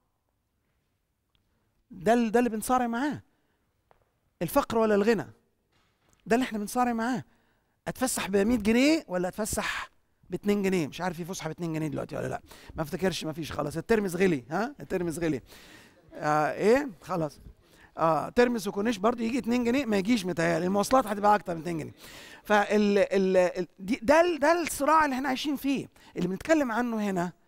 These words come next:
هو المبادئ. المبادئ. الحق.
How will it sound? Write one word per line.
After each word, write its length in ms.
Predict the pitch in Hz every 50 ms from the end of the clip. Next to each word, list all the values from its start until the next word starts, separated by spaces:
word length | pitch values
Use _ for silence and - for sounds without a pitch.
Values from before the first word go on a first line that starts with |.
| _ _ _ _ _ -
هو 180 | 180 185 175 - -
المبادئ. 560 | 180 190 190 190 202 214 208 202 143 165 - _ _ - - _ _ _ _ _ _ _ _ _ _ _ _ _ _ _ _ _ _ _ _ _ _ _ _ _ _ _ _ _ _ _ _ _ _ _ _ _ _ _ _ _ _ _ _ _ _ _ _ _ _ _ _ -
المبادئ. 440 | 143 151 147 147 160 156 143 131 - _ _ _ _ _ _ _ _ _ _ _ _ _ _ _ _ _ _ _ _ _ _ _ _ _ _ _ _ _ _ _ _ _ _ _ _
الحق. 480 | - - - 190 185 - _ _ _